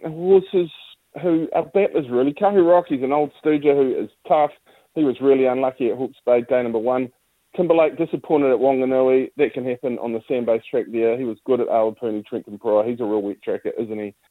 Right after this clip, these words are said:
uh, as well? And Yolo got the job done at last, uh, at Wanganui last time, and probably can push on with it. Uh, I actually went with Yolo at a bit of, uh, value over Timberlake, and I had Aaron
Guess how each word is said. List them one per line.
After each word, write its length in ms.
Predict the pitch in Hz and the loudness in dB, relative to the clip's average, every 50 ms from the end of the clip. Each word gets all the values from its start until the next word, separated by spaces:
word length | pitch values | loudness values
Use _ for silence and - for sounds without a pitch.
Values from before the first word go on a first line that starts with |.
| _ _ _ _ _ _ _ _ | _ _ _ _ _ _ _ _
uh, 200 | 107 107 110 107 - - | 0 2 2 2 2 0
as 180 | 107 110 110 107 | -2 -4 -4 -4
well? 360 | 117 117 120 117 110 113 110 _ _ _ _ _ _ _ _ _ _ - | 0 2 4 4 4 4 0 _ _ _ _ _ _ _ _ _ _ -8
And 160 | 123 123 127 | -4 0 2
Yolo 320 | 143 160 180 185 170 156 139 | 4 4 4 4 4 4 4
got 160 | 135 147 - | 2 2 2
the 80 | 123 | 0
job 280 | 127 123 143 139 135 135 | 0 4 4 4 4 4
done 200 | - 131 127 120 | 2 2 2 2
at 100 | 104 - _ - | 0 -4 _ 0
last, 460 | 117 131 127 143 147 127 98 - - - - _ - | 2 4 4 4 4 2 0 -4 -8 -18 -14 _ -2
uh, 180 | 139 120 117 117 | 0 2 2 2
at 260 | 80 90 123 117 - | 2 0 0 -2 -2
Wanganui 420 | 127 131 127 123 120 120 117 113 | -2 -2 -2 -2 -2 -2 0 2
last 300 | 120 127 127 123 120 117 _ _ 113 120 - | 2 2 2 2 0 -4 _ _ -20 -16 -8
time, 200 | - 123 117 117 | -6 -4 -4 -4
and 140 | 113 113 - - - - | -6 -8 -10 -14 -8 -2
probably 380 | - 175 170 156 139 123 117 | 0 0 0 0 0 -2 -2
can 180 | 117 - 110 104 | -4 -6 -10 -10
push 280 | - - 131 123 - - | -6 -6 -6 -4 -2 -2
on 180 | 117 120 123 | -2 -2 -2
with 100 | 117 113 123 | -2 0 0
it. 140 | 120 - _ _ _ _ _ _ - | -2 -2 _ _ _ _ _ _ -4
Uh, 80 | 131 - | -4 -2
I 100 | - 240 | -2 -2
actually 180 | 277 - - 262 269 | -4 -4 -2 -2 -2
went 100 | 294 285 | 0 0
with 80 | 220 | 2
Yolo 300 | 180 170 151 147 139 131 - | 4 4 4 6 6 4 4
at 60 | 127 | 2
a 40 | - | 2
bit 180 | - 165 160 | 2 4 4
of, 240 | 151 131 123 113 - | 4 4 2 0 2
uh, 180 | 147 131 120 - 123 - | 2 2 2 2 0 0
value 340 | - 160 160 151 139 131 135 | 2 2 2 4 2 4 4
over 200 | 143 151 139 139 - _ - | 4 4 2 0 -4 _ -6
Timberlake, 400 | - - 147 131 127 127 123 127 - | -4 -4 -2 0 2 2 2 2 0
and 100 | - 135 | 0 -2
I 80 | 135 135 | -2 0
had 180 | 143 165 147 | 0 2 2
Aaron 260 | 139 139 135 131 127 | 4 4 4 2 0